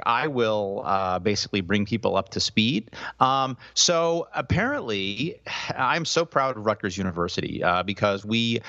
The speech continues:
apparently pay our workers, uh, who work in our dining halls a living wage. Um, but at Harvard, maybe not so much. So this is an article from the Harvard Crimson, uh, and it is, uh, undated,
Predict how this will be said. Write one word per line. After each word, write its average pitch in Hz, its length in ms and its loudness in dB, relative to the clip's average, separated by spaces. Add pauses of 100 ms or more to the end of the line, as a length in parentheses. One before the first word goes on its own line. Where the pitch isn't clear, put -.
(120)
apparently 104 580 2
pay 104 640 0 (340)
our 98 240 -2
workers, 117 760 -2
uh, 95 200 0
who 95 100 -8
work 101 220 -2
in 95 100 0
our 90 120 -2
dining 110 280 0
halls 104 320 -2
a 98 40 -4
living 90 260 -2
wage. 156 460 0 (320)
Um, 120 480 0 (240)
but 131 240 4
at 151 160 0
Harvard, 202 480 0
maybe 165 340 0
not 151 320 0
so - 180 0
much. 151 540 -2
So 127 300 2
this 139 180 -2
is 147 140 0
an 151 80 2
article 127 520 0
from 110 520 2
the 107 80 2
Harvard 104 360 0
Crimson, 208 520 0 (360)
uh, 107 380 2
and 104 180 0
it 104 140 -2
is, 110 480 0 (160)
uh, 101 300 2
undated, 123 960 2